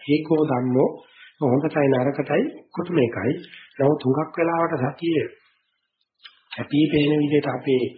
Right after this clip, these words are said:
අ, සංතානේ තැම්පත් වෙන්නේ වැරද්දක් වැරද්ද වශයෙන් දැකීමේදී. මේ නිසා සර්වඥාන්සේ දේශනා කළා කියනවා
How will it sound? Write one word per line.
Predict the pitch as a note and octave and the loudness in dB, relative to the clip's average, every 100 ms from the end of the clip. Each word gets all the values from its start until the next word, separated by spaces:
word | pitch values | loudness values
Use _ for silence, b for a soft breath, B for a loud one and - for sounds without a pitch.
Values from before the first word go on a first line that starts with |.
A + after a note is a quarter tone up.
| B B B | B B B
අ, | - B2 B2 | -10 -6 -4
සංතානේ | A#2+ C3 C#3+ D3 D3 C#3+ C#3 C3+ A#2 - | -2 -2 0 -2 -2 0 2 2 0 -6
තැම්පත් | A#2 C3 D#3+ E3+ - | -10 -6 -4 -4 0
වෙන්නේ | F3+ B2 C3 B3+ - B B | 2 4 4 2 -4 B B
වැරද්දක් | - B2 C#3+ C#3+ D3 F3 - - _ _ - | -4 -2 -2 -6 -4 -6 -6 -16 _ _ -2
වැරද්ද | A#2 C#3+ D3+ D#3 | 0 2 0 2
වශයෙන් | D#3+ - D#3 D3+ | 2 2 -2 0
දැකීමේදී. | B2 B2+ C3 A2+ G#2+ A2 | -2 -4 -4 -4 -4 -10
මේ | B2+ | -10
නිසා | C3 C#3 C3 | -12 -10 -10
සර්වඥාන්සේ | B2+ C3+ C3+ C3+ C3 B2+ C#3 | -10 -8 -8 -6 -6 -6 -8
දේශනා | A#2+ A#2 A#2+ C#3 | -2 -2 -2 -10
කළා | - C#3 C#3+ | -6 -6 0
කියනවා | F3+ C#3 A#2 | 2 4 2